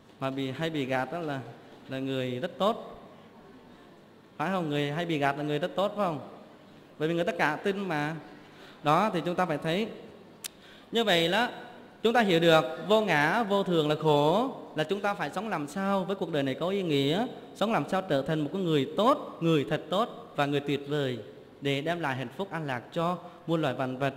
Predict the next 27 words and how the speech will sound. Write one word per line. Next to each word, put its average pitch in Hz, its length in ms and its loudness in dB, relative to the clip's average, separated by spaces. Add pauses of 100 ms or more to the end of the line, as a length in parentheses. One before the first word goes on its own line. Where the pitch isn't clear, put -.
(280)
Thì 170 60 4
hồi 165 100 4
nãy 160 180 0
giờ 165 180 2
chúng 196 120 -2
tôi 190 120 2
đã 151 600 0
tâm 185 140 -2
sự 147 180 -4
với 156 100 -6
quý 170 80 -8
vị 143 180 -4
về 131 160 -4
là 131 100 -4
người 135 240 -4
tốt 180 320 -4
rồi. 131 260 -2 (840)
Người 147 100 2
tốt 185 260 0
là 151 140 -2
người 151 180 2
như 170 100 -2
thế 196 120 0
nào? 151 260 0 (1160)
Là 160 100 0
người 175 220 4
không, 240 420 2